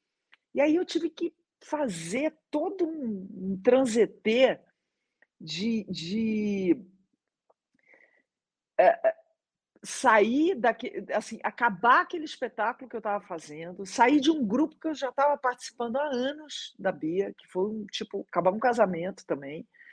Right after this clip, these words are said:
O Zé falou, "Não tem problema, acaba a sua peça, você ensaia com a gente depois da peça." Então, assim, eu, eu ensaia-, eu fazia o espetáculo de oi-, nove às onze da noite, saía às onze da noite do, do,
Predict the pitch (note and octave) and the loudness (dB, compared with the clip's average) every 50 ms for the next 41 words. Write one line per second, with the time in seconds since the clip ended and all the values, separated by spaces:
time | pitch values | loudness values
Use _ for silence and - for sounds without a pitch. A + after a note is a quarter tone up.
0 | - - - - - - - - - _ _ _ _ _ _ _ - - _ _ | -20 -20 -20 -20 -20 -20 -20 -20 -20 _ _ _ _ _ _ _ -20 -20 _ _
1 | _ - - _ _ - D4+ D#4+ A3 C#4+ C4+ C4 C4 B3+ B3 A#3+ A#3 A#3 A3+ - | _ -20 -20 _ _ 6 6 8 8 8 6 6 6 2 4 4 4 4 2 -2
2 | - _ _ _ B3+ D#4+ F#4 F#4+ F#4+ - E4 D4+ A3 A#3 B3+ D4+ D#4 D4 - - | -10 _ _ _ -14 -10 -8 -8 -8 -6 -6 -4 -4 -4 -4 -4 -6 -8 -6 -4
3 | A#3+ B3 A#3 B3+ B3 - C4 A#3+ - - A3 A3 A3+ B3+ C#4 D4 - - D#4 C#4 | -4 -2 -2 -4 -6 -6 -8 -8 -6 -6 -4 -2 -2 -2 -2 -4 -6 -8 -10 -10
4 | D4+ D4+ - - D#4+ D#4 D#4 - - C#4+ C4 C4+ C4 C4+ C#4+ C#4+ A#3 B3 B3+ B3+ | -10 -10 -12 -10 -12 -12 -12 -8 -2 0 0 0 0 0 -2 -4 -4 -6 -10 -12
5 | - B3+ B3+ C4 _ C4+ C4+ C4 C#4+ C#4+ - - C#4 C#4 C#4 B3+ A3 - - - | -14 -14 -16 -12 _ -8 -6 -4 -4 -4 -2 -2 -2 -2 -2 -4 -6 -8 -14 -14
6 | - - G#3 A3 B3 B3 - A3+ G#3 F#3+ G3 G#3 G#3 - _ - F3+ G#3+ A3 A3+ | -6 -4 -2 -2 -2 -2 -4 -6 -2 2 2 2 2 0 _ 0 0 0 0 0
7 | G#3 - - B3 A3 A3 G#3 G3 - - - A3 G3+ - - G3+ F#3+ F3 F3+ B3 | -4 -2 0 0 2 2 2 0 -2 0 -2 -4 -4 -4 -4 -4 -4 -4 -6 -12
8 | C#4 - - - A#3 - F#3 D#3+ D#3 - - D3 - _ _ _ _ - - F#3+ | -14 -10 -8 -8 -4 0 0 0 0 0 -4 -14 -14 _ _ _ _ -20 -20 -20
9 | - C#3+ C#3 C#3+ C#3+ C3 - - - - - - _ - - D#3 D#3+ D#3+ F3+ F#3 | -16 -12 -10 -10 -10 -10 -10 -14 -20 -20 -20 -20 _ 0 2 4 6 6 6 4
10 | - C3 E3 D3+ E3+ F#3+ F#3+ D#3+ C#3 C#3+ C#3 C3 C3+ C#3 - - E3 E3+ G3+ A3+ | 2 4 6 8 8 8 8 6 2 -2 -2 -2 -4 -6 -6 -6 -6 -4 -4 -4
11 | G#3+ E3+ D3+ C#3 C#3+ C3+ C#3+ E3+ G#3 G#3+ - - - G#3 G3+ G3+ G3 G#3 A#3+ A#3+ | -4 -4 -4 -6 -6 -4 -4 -4 -4 -4 -4 0 2 2 2 2 2 0 0 0
12 | - _ _ _ _ _ - F3+ F#3+ D#3 F3 E3+ F3 D#3+ D3+ D#3+ D#3 D3 C#3+ C#3 | -2 _ _ _ _ _ -4 -4 -2 -2 -4 -6 -6 -4 -2 -2 -2 -2 -4 -8
13 | C#3 C3+ - - - _ _ - - - - _ _ _ - D3+ F#3+ G3+ A3 A#3+ | -10 -10 -12 -14 -16 _ _ -20 -20 -20 -20 _ _ _ -8 -4 -2 0 0 0
14 | B3+ A#3 - - - - G3 D#3+ E3+ F3+ F#3 F#3 | -2 -4 -4 -6 -10 -12 -8 -4 -2 -2 -2 -4